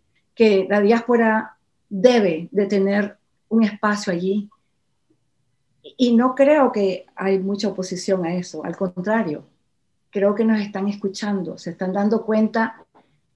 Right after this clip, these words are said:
especialmente Conexión, se están dando cuenta porque somos líderes en ese sentido, ¿no? Como, repito, somos una organización seria, eh, trabajadora, y, y que nos toman en cuenta de tal modo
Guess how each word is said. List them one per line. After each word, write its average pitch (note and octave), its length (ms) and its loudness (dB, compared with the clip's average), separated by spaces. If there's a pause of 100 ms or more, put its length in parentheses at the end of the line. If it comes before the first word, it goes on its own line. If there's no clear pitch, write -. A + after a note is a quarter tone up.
especialmente C4+ 580 4
Conexión, G3+ 640 2 (280)
se A3+ 120 -2
están A#3+ 220 0
dando C#4 320 4
cuenta B3+ 560 0 (160)
porque A#3 240 2
somos C#4 300 2
líderes C4+ 420 2
en G3+ 60 -2
ese G#3 180 -2
sentido, F#3 460 0
¿no? B3 220 -8 (360)
Como, G#3 380 0
repito, A3 500 0
somos G#3 320 -2
una G#3 320 -2
organización F#3+ 800 -6
seria, F#3 500 -6 (560)
eh, F3+ 260 -2
trabajadora, F#3 920 -2 (420)
y, F#3+ 500 0 (200)
y G3+ 160 -2
que F#3+ 360 0 (1700)
nos G#3 200 -2
toman C4 280 6
en C4 160 4
cuenta B3+ 360 6
de F#3 140 6
tal A3+ 220 4
modo F#3+ 500 8